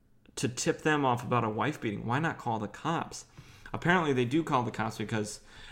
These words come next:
after Superman goes and basically beats up the, the man who is beating his wife with a belt, he, he quickly, uh, puts back his,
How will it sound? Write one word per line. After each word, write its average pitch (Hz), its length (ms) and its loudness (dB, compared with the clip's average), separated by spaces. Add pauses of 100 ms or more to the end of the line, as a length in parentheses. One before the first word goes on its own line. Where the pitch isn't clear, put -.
after 139 280 6
Superman 120 500 0
goes 107 640 2 (100)
and 107 420 0 (160)
basically 113 420 0
beats 120 300 0
up 139 180 2
the, 104 160 0 (280)
the 85 460 -2 (380)
man 107 300 0
who 107 120 0
is 98 100 0
beating 107 320 -2
his 101 120 -2
wife 101 360 -4 (200)
with 104 160 -4
a 101 60 0
belt, 104 340 -2 (760)
he, 113 1080 -2
he 120 180 -2
quickly, 143 440 0 (380)
uh, 101 160 0
puts 123 280 -2
back 113 300 0
his, 98 200 -2